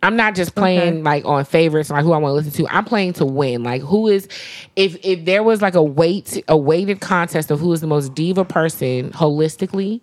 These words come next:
Speaker 2: Okay. Ho-, d-, diva person holistically. Okay.
Speaker 1: It's, it's Aretha Franklin all the way through.
Speaker 2: Okay. I'll give you that. I also think that Shaka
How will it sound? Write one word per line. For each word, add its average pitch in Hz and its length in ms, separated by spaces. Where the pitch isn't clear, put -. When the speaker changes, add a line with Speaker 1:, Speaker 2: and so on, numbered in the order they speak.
Speaker 2:
Okay. 175 360
Ho-, 208 200
d-, 196 320
diva 202 320
person 185 320
holistically. 151 760
Okay. 156 280
Speaker 1:
It's, 185 440
it's 180 200
Aretha 165 260
Franklin 139 380
all 120 120
the 117 60
way 117 120
through. 104 240
Speaker 2:
Okay. 160 440
I'll 196 100
give 208 260
you 190 120
that. 147 260
I 170 120
also 220 280
think 262 260
that 190 240
Shaka 180 800